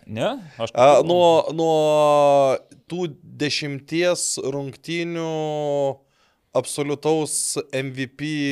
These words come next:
Speaker 2: verto epizodo. Tai yra
Speaker 1: Bet, nes kaip, paspėliojant dabar, tų visų
Speaker 2: Nu.
Speaker 1: dešimties dviejų turų vienas epizodas, kuris, kuriame kažkas tapo absoliučiu M V P.
Speaker 2: Taip.
Speaker 1: Tai gal yra Sūduvos, e, vartininkas, e, Zen-,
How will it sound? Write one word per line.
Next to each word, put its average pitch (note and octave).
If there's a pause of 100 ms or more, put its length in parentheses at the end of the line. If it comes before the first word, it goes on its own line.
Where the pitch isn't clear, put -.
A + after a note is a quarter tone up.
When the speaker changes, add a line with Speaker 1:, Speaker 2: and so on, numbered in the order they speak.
(140)
Speaker 2:
verto C3+
epizodo. A#2+ (560)
Tai C3
yra C#3 (240)
Speaker 1:
Bet, A#2+
nes D#3+
kaip, -
paspėliojant C#3
dabar, G2+
tų D3+
visų E3+
Speaker 2:
Nu. F3+
Speaker 1:
dešimties D3+
dviejų D#3+
turų F3+
vienas E3
epizodas, E3+
kuris, D3
kuriame C#3
kažkas E3
tapo D3+
absoliučiu C3
M C3+
V B2+
P. B2+
Speaker 2:
Taip. B2 (720)
Speaker 1:
Tai A2+
gal A#2
yra A#2 (200)
Sūduvos, A2+
e, G#2+
vartininkas, C#3+ (100)
e, G2
Zen-, G2+